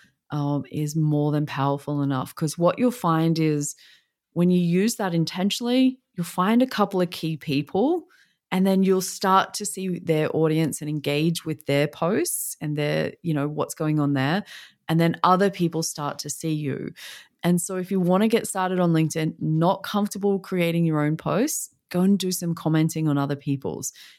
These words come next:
No one, even me, I've been creating content, as I said, for nine, nearly ten years now. I still notice every single like and comment.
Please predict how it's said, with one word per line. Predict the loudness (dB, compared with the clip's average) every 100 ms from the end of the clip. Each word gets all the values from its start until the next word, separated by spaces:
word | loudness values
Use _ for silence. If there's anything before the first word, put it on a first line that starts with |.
| _ _ -4
No | 2 4 6 6 6
one, | 6 6 4 4 2 0 0
even | 0 4 4
me, | 4 4 6 4 2
I've | -2 0
been | 0
creating | 2 2 2 2
content, | 2 0 0 -2 -2
as | -4
I | -4
said, | -6 -8
for | -4 -4 -2
nine, | 0 4 4 4
nearly | 4 0
ten | 0 0 2
years | 4 2 0 -6
now. | -6 -2 -2 -4 -12 -20 _ _ -6
I | 2 2
still | 2 -2 0
notice | 4 6 6 4 2
every | 0 0
single | 0 -2 0
like | 0 2
and | 0 0
comment. | 0 -2 -4 -8